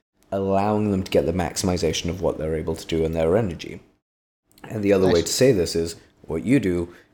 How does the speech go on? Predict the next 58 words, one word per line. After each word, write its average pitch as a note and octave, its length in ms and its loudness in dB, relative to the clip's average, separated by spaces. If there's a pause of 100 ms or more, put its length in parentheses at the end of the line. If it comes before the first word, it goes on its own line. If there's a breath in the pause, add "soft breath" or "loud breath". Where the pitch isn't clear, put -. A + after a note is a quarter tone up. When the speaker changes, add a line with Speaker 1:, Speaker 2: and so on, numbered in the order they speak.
(100)
Speaker 1:
is F2+ 200 -2
you're G2 200 6
the B2 80 6
small G#2 400 6
hinges E2 600 -2 (220 soft breath)
that - 140 -6
swings E2+ 400 -4
big D#2+ 220 -4
doors. - 320 -6 (1160)
Speaker 2:
Huh, - 220 -2 (200)
cool. - 360 4 (800)
Speaker 1:
So - 120 -10
that's A#2 80 4 (140)
Speaker 2:
Nice. - 20 2
Speaker 1:
like, A2 180 -2 (760)
that's D3 200 0
how D3+ 160 4
I A2 40 6
do F#2 120 2
it. - 80 -2
And G2 140 2
that's C#3 180 4
just, - 140 -2
like, G2+ 120 0
kind F#2+ 260 -2
of F2 80 0
off E2 200 -2
the C#2 80 -10
cuff D2+ 240 -10
of D2 100 -18
how D2+ 200 -8
I'd D2 180 -10
see - 180 -4
it. E2 100 -4
But, D2 140 -8
like, F#2 180 -2
obviously F2 360 0
I'd E2 100 -6
go D2+ 120 -2
through - 140 -10
your - 100 -8
story, A#2+ 460 4
tell F2+ 160 -6
them D#2 80 -6
exactly E2 280 -8
what D2 180 -10
to - 80 -16
do, A2+ 320 2
find E2+ 220 -4
out C#2+ 80 -2
a C#2+ 40 -6
great D2+ 200 -4
headline A2+ 400 0
for G#2+ 220 2
you, G2+ 180 4
yada, E2 280 0
yada, C#2+ 200 -4
yada. C2 280 -6